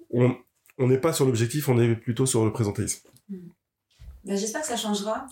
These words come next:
Speaker 2: En tout cas, moi, je vais essayer de
Speaker 1: C'est en
Speaker 2: faire
Speaker 1: cours, ouais,
Speaker 2: pour.
Speaker 1: c'est en cours.
Speaker 2: <laughs> Euh, pour vraiment, euh, donner l'opportunité, voilà, à n'importe qui de, de vivre où ils veulent, en fait. Je crois plus vraiment non plus aux, aux frontières, euh, des, des océans. Je crois vraiment qu'on va devenir, euh,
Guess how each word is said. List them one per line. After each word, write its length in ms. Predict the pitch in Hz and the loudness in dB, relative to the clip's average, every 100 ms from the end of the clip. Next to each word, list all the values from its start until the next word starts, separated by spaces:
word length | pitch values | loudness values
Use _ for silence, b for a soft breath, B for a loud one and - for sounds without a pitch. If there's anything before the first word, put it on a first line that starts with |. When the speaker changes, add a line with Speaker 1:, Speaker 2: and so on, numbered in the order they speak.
| 196 | -8
Speaker 2:
En 100 | 196 | -8
tout 120 | - | -6
cas, 160 | 214 | -4
moi, 120 | 208 208 | -2 -2
je 100 | 180 | -4
vais 80 | |
essayer 240 | 175 - 202 | -8 -6 -2
de 60 | |
Speaker 1:
C'est 60 | 127 | 2
en 120 | 117 | 2
Speaker 2:
faire 60 | 110 | 2
Speaker 1:
cours, 300 | 104 - - | -2 -2 -2
ouais, 40 | 101 | -2
Speaker 2:
pour. 40 | |
Speaker 1:
c'est 80 | 98 | -2
en 60 | 92 | -2
cours. 120 | - | -2
Speaker 2:
<laughs> 400 | 269 277 262 - B B B B - | -2 -2 -2 -6 B B B B -12
Euh, 200 | 180 170 | -8 -8
pour 240 | - 185 | -10 -10
vraiment, 360 | 175 196 214 214 | -6 -4 -2 -2
euh, 140 | 190 180 | -4 -4
donner 220 | 180 190 | -4 -4
l'opportunité, 580 | 190 170 170 180 175 214 | -6 -8 -14 -12 -6 -6
voilà, 340 | 196 202 165 | -4 -4 -4
à 20 | 156 | -6
n'importe 440 | 190 170 170 - 160 | -10 -12 -12 -16 -16
qui 180 | - 196 | -10 -10
de, 340 | 170 156 151 b b 180 | -8 -8 -10 b b -6
de 60 | |
vivre 280 | 180 208 190 | -2 -2 -2
où 20 | |
ils 140 | 196 196 | -2 -2
veulent, 180 | 214 | -2
en 60 | 180 | -4
fait. 200 | 170 - - | -8 -10 -10
Je 80 | |
crois 160 | - 208 208 | -4 -4 -4
plus 80 | 269 | -4
vraiment 420 | 233 220 220 214 | -2 -2 -2 0
non 140 | 202 | -2
plus 220 | 190 220 | -4 -4
aux, 280 | 202 170 156 B B B - | -4 -4 -6 B B B -12
aux 100 | 165 | -12
frontières, 720 | - 202 185 - 202 196 170 | -6 -6 -4 -4 -2 -4 -6
euh, 280 | 160 160 156 143 151 | -8 -8 -8 -10 -8
des, 180 | 151 | -8
des 240 | 147 156 156 | -6 -8 -8
océans. 320 | 156 165 165 - _ _ _ | -8 -8 -10 -14 _ _ _
Je 120 | - - - | -14 -14 -14
crois 200 | - 185 | -12 -8
vraiment 260 | 185 196 220 | -2 -2 -2
qu'on 140 | 220 | -4
va 120 | 185 175 | -6 -6
devenir, 480 | 160 170 196 202 | -6 -4 -2 -2
euh, 280 | 180 165 160 | -2 -4 -4